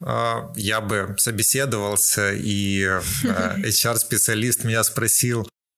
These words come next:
Speaker 1: «Э, Дима, какие ваши там сильные и слабые стороны?» Ну, этот вопрос, который, наверное, уже никто не задаёт на собеседованиях.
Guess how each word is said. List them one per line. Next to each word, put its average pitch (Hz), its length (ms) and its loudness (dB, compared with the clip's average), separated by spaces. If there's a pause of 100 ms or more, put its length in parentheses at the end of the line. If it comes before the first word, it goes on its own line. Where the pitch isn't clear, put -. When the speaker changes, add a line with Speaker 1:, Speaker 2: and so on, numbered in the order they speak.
(220)
Speaker 1:
«Э, 107 200 2
Дима, 113 360 0
какие 151 360 0
ваши 123 440 0
там 95 280 -2
сильные 135 560 2
и 104 40 0
слабые 110 460 0
стороны?» 170 380 0
Ну, 117 100 0
этот 123 360 -2
вопрос, 131 300 0
который, 131 320 -2
наверное, 123 380 0
уже 113 120 2
никто 110 260 -2
не 98 120 0
задаёт 123 680 -2
на 104 120 2
собеседованиях. 95 840 0